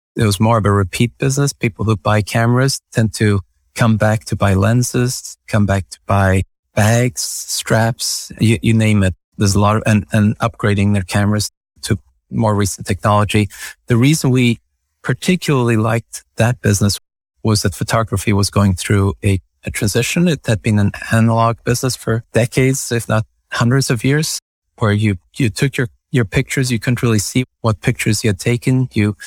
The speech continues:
they ended up on a, a roll in your camera, which you had to be very careful to extract from the camera. You'd deliver it to some Photoshop,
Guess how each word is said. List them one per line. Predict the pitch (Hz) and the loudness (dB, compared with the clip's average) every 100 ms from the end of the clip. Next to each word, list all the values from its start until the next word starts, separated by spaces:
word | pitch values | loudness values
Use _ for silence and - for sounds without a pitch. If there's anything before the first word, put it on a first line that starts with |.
| - _ | -20 _
they | - 101 | -2 2
ended | 113 113 | 2 2
up | 110 - | 0 0
on | 107 | 0
a, | 101 - | 0 0
a | 113 | 0
roll | 107 113 123 - - | 2 2 0 -4 -4
in | 117 - 117 | -2 2 2
your | 107 | 2
camera, | 95 117 120 131 | 0 0 0 0
which | 123 113 - | 0 -2 -4
you | |
had | 107 - - - | -6 -8 -20 -6
to | 110 | -2
be | 104 | 0
very | 110 | 0
careful | 101 - 120 - | 0 0 0 0
to | 117 117 107 139 | 0 2 0 -2
extract | - - 120 110 - | -4 -2 -2 -2 -4
from | 123 120 | -2 0
the | |
camera. | 113 123 123 127 131 | 0 -2 0 0 -2
You'd | 127 92 - _ - 120 - | -2 -4 -8 _ -8 -8 -4
deliver | 120 110 117 120 | 0 0 2 0
it | 113 | -2
to | - 120 | -4 -4
some | - 110 110 _ _ _ _ _ _ - | -2 -2 -2 _ _ _ _ _ _ -12
Photoshop, | - 123 127 - 127 131 | -2 0 0 0 0 -2